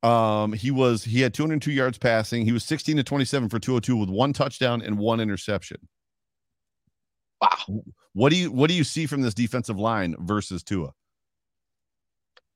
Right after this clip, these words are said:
Speaker 2: Well, our, our, our, first off, our, our defense alone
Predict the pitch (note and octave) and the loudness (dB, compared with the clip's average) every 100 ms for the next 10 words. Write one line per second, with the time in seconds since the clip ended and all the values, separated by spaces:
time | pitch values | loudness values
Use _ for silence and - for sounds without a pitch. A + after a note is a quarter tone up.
0 | _ _ _ _ - F3 D3+ E3+ F#3 C#3 | _ _ _ _ 6 6 8 8 8 6
1 | E3+ D3+ D#3 B2+ _ _ - G#3 E3 C#3 | 8 8 4 0 _ _ 4 6 8 8
2 | C3 D3 C#3 D3 C3+ - F#3+ G3+ F3+ D3 | 8 8 8 6 6 4 4 6 8 6
3 | C3 - - - D3 D#3+ E3 C3 | 4 0 2 4 8 8 8 6